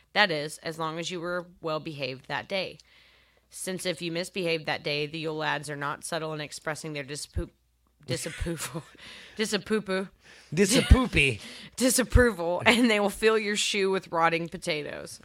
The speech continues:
Speaker 1: Ew.
Speaker 2: Ew, that'd be gross to put on.
Speaker 1: All right. I don't, I'm not gonna be able to say these
Speaker 2: That's why
Speaker 1: Icelandic names.
Speaker 2: when I sit on ghost stories, I just read the, uh, that right there.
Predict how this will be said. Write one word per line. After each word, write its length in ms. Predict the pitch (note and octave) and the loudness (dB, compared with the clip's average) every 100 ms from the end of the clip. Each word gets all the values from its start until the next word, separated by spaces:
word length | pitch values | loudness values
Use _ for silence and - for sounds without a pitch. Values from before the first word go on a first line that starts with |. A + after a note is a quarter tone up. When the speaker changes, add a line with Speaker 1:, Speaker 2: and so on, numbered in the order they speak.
| - | -14
Speaker 1:
Ew. 160 | B3 A#3 | -8 -4
Speaker 2:
Ew, 320 | F3 G#3 B2+ | -2 0 0
that'd 340 | G2+ G2+ G3+ G#3 | 0 4 4 4
be 100 | F3 | 2
gross 440 | C#3+ D#3+ F3 E4 | 4 6 6 6
to 100 | - | -2
put 280 | C3 D3+ D3 | 2 4 6
on. 380 | C3+ C3 C3 B2+ - - - D#3+ - - - _ _ - - - - - - - _ _ _ _ _ - - - | 4 0 0 -2 -10 -16 -16 -16 -14 -16 -20 _ _ -6 -6 -6 -20 -20 -20 -20 _ _ _ _ _ -20 -14 0
Speaker 1:
All 200 | E3+ E3 | 4 4
right. 680 | D3 F#2+ G2+ - - - - - _ _ _ _ _ _ _ _ _ _ _ _ _ _ - | 2 -2 -6 -8 -10 -10 -12 -20 _ _ _ _ _ _ _ _ _ _ _ _ _ _ 4
I 140 | G#3 C4 | 8 8
don't, 240 | B3 C#3+ _ _ - | 6 -2 _ _ -2
I'm 120 | B3 | 2
not 120 | C#4+ | 4
gonna 120 | G#3+ F#3 | 2 0
be 60 | |
able 140 | F3 E3 | 0 -2
to 60 | |
say 400 | D3+ F3 E3 D#3+ | -2 0 2 0
these 240 | D3+ D3+ D3 | -2 -4 0
Speaker 2:
That's 220 | F3+ F3+ | 0 2
why 80 | D#3 | 2
Speaker 1:
Icelandic 480 | F3 F3 D#3+ F3 F3 | 4 2 2 0 -2
names. 340 | G3 G#3 G#3+ | 0 0 0
Speaker 2:
when 80 | G#3+ | -4
I 120 | D#3+ | -6
sit 220 | - F#3+ | -8 -12
on 220 | F3 E3+ | -10 -12
ghost 320 | D3 D3+ D#3 - | -12 -12 -12 -14
stories, 560 | F#3+ F3+ F3+ F#3 E3+ _ _ - | -14 -12 -12 -12 -16 _ _ -16
I 140 | C#3 | -14
just 260 | D3 C#3+ C3 | -12 -14 -14
read 400 | C#3+ C#3 C3+ B2+ | -12 -10 -12 -12
the, 240 | B2+ B2+ A#2+ | -12 -10 -12
uh, 80 | A#2 G#2+ F#2 | -14 -18 -20
that 100 | A#2+ A#2+ | -18 -18
right 220 | A#2 - | -18 -18
there. 180 | A2+ | -18